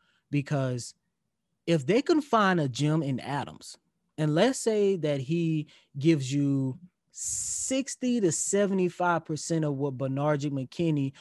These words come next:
a healthy Bernard McKinney, would have gi-, given this team in twenty twenty, I think this is going to put the Houston Texans in a really good position, not just this year,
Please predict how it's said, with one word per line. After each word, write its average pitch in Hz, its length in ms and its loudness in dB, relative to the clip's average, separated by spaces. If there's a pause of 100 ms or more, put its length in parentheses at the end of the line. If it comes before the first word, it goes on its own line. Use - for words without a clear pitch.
a 143 140 0
healthy 208 400 2
Bernard 143 420 0
McKinney, 135 560 -2
would 160 180 4
have 156 220 2
gi-, 143 220 2
given 156 320 2
this 143 160 -2
team 170 280 2
in 143 120 2
twenty 156 320 0
twenty, 214 340 -2 (180)
I 175 200 -2
think 226 260 2
this 185 160 -2
is - 60 -14
going 175 260 0
to 160 140 -2
put 170 240 -2
the - 80 -2
Houston 143 340 0
Texans 143 460 -4
in 131 100 -4
a 123 80 -6
really 139 380 0
good 135 240 -4
position, 135 420 -2
not 147 220 0
just 123 260 -6
this 160 240 2
year, 127 240 -2